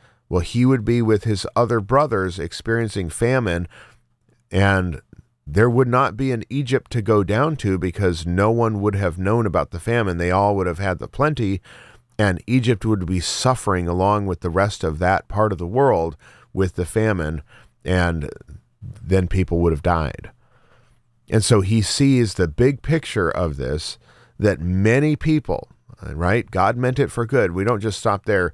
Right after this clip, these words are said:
We do kind of principially when we go back and think about things, right? You meant it for evil, but God meant it for good. In Joseph's particular case, and in the case of his brothers, it wasn't just good in a general way.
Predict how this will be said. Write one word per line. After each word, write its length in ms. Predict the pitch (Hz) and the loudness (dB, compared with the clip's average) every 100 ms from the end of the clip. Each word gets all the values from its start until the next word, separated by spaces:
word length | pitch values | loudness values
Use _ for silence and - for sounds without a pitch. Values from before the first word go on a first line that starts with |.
| - - | -8 -12
We 120 | - 123 | -2 0
do 260 | 135 180 | 2 2
kind 200 | 143 139 | 2 0
of 120 | 113 | 0
principially 760 | - 117 104 - 139 113 98 85 | -2 -2 -2 0 0 2 0 0
when 200 | 82 85 | -2 -2
we 120 | 104 | 0
go 140 | 104 92 | 2 2
back 260 | 87 82 | 2 -2
and 140 | 80 78 | -4 -8
think 140 | 92 | -6
about 280 | 85 73 62 | -4 -4 -4
things, 320 | - 50 - | -6 -10 -8
right? 240 | 76 80 - - - - | -4 -4 -4 -10 -18 -2
You 140 | 87 | 2
meant 180 | 101 107 | 4 2
it 80 | 98 | 2
for 160 | 117 | 2
evil, 260 | 113 98 95 | 2 2 0
but 160 | 92 | -2
God 220 | 85 80 82 | -2 -2 -2
meant 200 | 82 71 | -4 -6
it 80 | |
for 140 | - 76 | -8 -4
good. 320 | 113 98 - _ - | 0 0 -2 _ -6
In 160 | 113 95 | -2 0
Joseph's 540 | 101 123 147 139 113 | 2 2 2 -2 -4
particular 640 | - 101 - 156 - 98 76 | -8 -8 -2 -2 0 -2 -2
case, 460 | - 55 78 - - - - _ | -4 -6 -6 -8 -16 -20 -20 _
and 280 | - 110 107 | 0 2 2
in 80 | 98 | 0
the 80 | 90 | -2
case 260 | 101 95 | 0 0
of 80 | 82 | -2
his 160 | 62 64 | -8 -8
brothers, 640 | 73 127 127 71 76 - _ _ _ - _ _ | 2 2 2 -4 -8 -10 _ _ _ -20 _ _
it 160 | - 98 | -2 2
wasn't 400 | 123 123 113 92 | 2 2 -2 0
just 300 | 110 87 80 | 0 -2 -2
good 340 | 104 113 107 | 2 4 4
in 240 | - 101 92 | -2 -6 -4
a 80 | |
general 640 | 78 78 95 113 110 101 78 | -6 -4 -2 0 2 2 2
way. 460 | 101 139 76 71 | 0 0 -4 -6